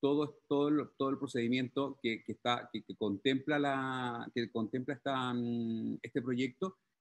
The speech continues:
que, que, insisto, eh, nosotros creemos que debemos avanzar hacia una, un fortalecimiento de la, de la, de la situación de los conductores, eh, independientes para que ellos, además de los de, mm, de, de poder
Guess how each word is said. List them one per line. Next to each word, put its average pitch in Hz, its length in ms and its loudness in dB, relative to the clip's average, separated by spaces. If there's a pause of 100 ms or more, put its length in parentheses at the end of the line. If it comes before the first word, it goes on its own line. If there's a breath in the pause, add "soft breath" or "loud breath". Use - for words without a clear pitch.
(120)
que, 101 800 2
que, 107 120 -2
insisto, 113 480 -4 (220)
eh, 92 600 -2
nosotros 113 340 -4
creemos 113 280 0
que 110 240 0 (160)
debemos 107 340 0
avanzar 101 520 -2
hacia 110 260 -2
una, 107 400 -2
un 107 120 -4
fortalecimiento 110 920 -2 (240)
de 107 120 0
la, 104 200 -2
de 95 180 -4
la, 92 240 -6
de 98 160 -4
la 92 180 -6
situación 131 640 -2 (180)
de 117 120 -2
los 117 100 -2
conductores, 120 580 0
eh, 117 240 0
independientes 117 640 0
para 104 240 0
que 104 200 -2
ellos, 110 420 0
además 107 440 0
de 185 100 2
los 165 200 -2
de, 143 320 2
mm, 123 800 0
de, 120 260 -2
de 113 120 -4
poder 117 360 2